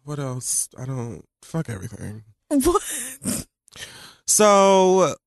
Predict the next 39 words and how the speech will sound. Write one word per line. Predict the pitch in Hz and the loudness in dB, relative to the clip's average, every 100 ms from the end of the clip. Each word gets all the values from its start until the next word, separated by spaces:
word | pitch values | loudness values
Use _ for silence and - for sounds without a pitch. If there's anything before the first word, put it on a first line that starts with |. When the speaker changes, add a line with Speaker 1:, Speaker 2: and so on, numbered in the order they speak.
| _ | _
Speaker 1:
I | 170 | 2
really | 196 214 214 | 4 4 4
don't | 175 151 139 135 131 - | 4 6 6 4 2 0
want | 127 127 123 110 | 0 2 2 2
to | - 127 113 113 110 95 50 50 - | 0 0 0 0 -2 -4 -8 -12 -8
talk | - 117 | -4 0
about | 104 101 | 0 -2
this. | 98 87 95 - - - - _ _ _ _ _ _ _ _ _ _ _ _ _ _ | -2 -4 -4 -4 -4 -4 -8 _ _ _ _ _ _ _ _ _ _ _ _ _ _
Um, | 117 117 110 104 104 | 0 2 2 -2 -2
Speaker 2:
Oh, | 107 107 330 285 262 240 | -2 0 2 4 4 2
God. | 208 196 202 196 196 - - _ - - _ _ _ _ - | 0 0 0 -2 -4 -8 -20 _ -20 -20 _ _ _ _ -4
Speaker 1:
I'm | 147 | -2
just | 185 | 0
gonna | 180 | 2
say | 165 143 | 2 2
this | 131 127 | 0 0
very | 131 123 | 2 2
briefly. | 113 107 - 113 107 107 113 120 _ _ _ - | 2 0 -2 -2 0 0 -4 -8 _ _ _ -4
Speaker 2:
This | 381 440 | 0 2
could | 269 | 2
be | 233 | 2
one | 208 196 | 2 2
or | 185 | 0
two | - 185 | -2 -4
things | 170 165 175 | -2 0 0
that's | 156 175 | -2 -2
gonna | - 170 170 | -2 -2 -2
fuck | - 196 175 | -2 -4 -2
up | 139 | -2
my | 175 175 | -2 0
mood. | 160 151 139 - | 0 0 -2 -2
Like, | 180 180 - - | -2 -2 -4 -2
Speaker 1:
Either | 143 151 123 | 2 4 4
way, | 101 | 2
it's | 98 - | 0 -2
going | 101 101 | -2 -4
to. | 101 95 98 | -6 -4 0
Speaker 2:
Okay, | 208 196 | 2 2
great. | - 64 64 | 2 0 -2